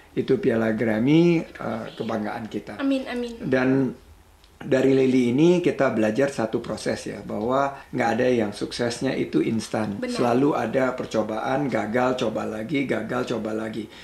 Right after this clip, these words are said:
Speaker 1: Mengingatkan saya kepada Thomas Alva Edison. Para generasi muda, Thomas Alva Edison nyoba hampir sepuluh ribu kali.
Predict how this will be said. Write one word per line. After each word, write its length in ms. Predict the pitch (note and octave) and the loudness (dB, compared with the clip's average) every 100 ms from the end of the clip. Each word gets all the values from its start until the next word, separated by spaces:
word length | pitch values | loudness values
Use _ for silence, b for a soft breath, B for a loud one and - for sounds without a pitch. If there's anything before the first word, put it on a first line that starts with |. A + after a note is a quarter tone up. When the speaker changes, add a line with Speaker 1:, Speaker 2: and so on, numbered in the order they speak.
| B B B | B B B
Speaker 1:
Mengingatkan 520 | - B2+ B2 B2+ C3 A#2+ | 0 2 2 0 -2 -2
saya 280 | B2+ C3 | 2 2
kepada 360 | D3+ - A#2+ A#2 | 2 0 -2 0
Thomas 360 | A2 B2 B2 - | -2 0 -2 -2
Alva 300 | A#2+ A2 A2 | -2 -2 -2
Edison. 420 | A2 A2 - G#2 F2+ - - b b b | -2 -6 -6 -8 -8 -16 -20 b b b
Para 360 | - A#2 A#2+ A#2 | -2 0 2 2
generasi 360 | A#2+ A#2 A2 A#2+ | 2 2 0 0
muda, 360 | A#2 A2 B2+ | 2 2 2
Thomas 260 | D3+ C3+ A#2 | 2 0 0
Alva 300 | B2 A2+ A2+ | -2 -2 -2
Edison 480 | A2+ G#2+ - D#3 E3 | -2 -4 -2 0 2
nyoba 400 | C#3 B2+ A#2+ - | 2 2 2 -2
hampir 380 | B2 C3 B2+ F#3 | 0 -2 2 0
sepuluh 320 | - - D#3 | 0 6 6
ribu 240 | D3 C#3+ | 8 4
kali. 320 | C3+ C3+ B2 | 2 0 0